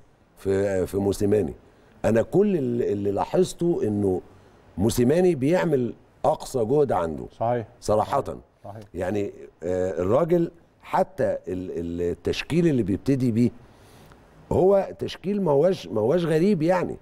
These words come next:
Speaker 1: يعني، يعني هو أضاف يمكن لهذا التشكيل، هو بدأ الشناوي.
Speaker 2: طبيعي.
Speaker 1: آه، طبيعي. محمد هاني، بدر بنون، ياسر إبراهيم،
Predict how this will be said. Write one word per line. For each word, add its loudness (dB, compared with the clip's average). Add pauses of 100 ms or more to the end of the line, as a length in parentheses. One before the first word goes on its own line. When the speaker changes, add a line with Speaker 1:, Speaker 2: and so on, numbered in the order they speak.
(380)
Speaker 1:
يعني، -2 (260)
يعني 0
هو 2
أضاف 0
يمكن -4
لهذا -2
التشكيل، -4 (400)
هو 2
بدأ 0 (420)
الشناوي. 0 (560)
Speaker 2:
طبيعي. 2
Speaker 1:
آه، 4
طبيعي. 0 (200)
محمد 0
هاني، 2
بدر 0
بنون، 2 (280)
ياسر 0
إبراهيم، 2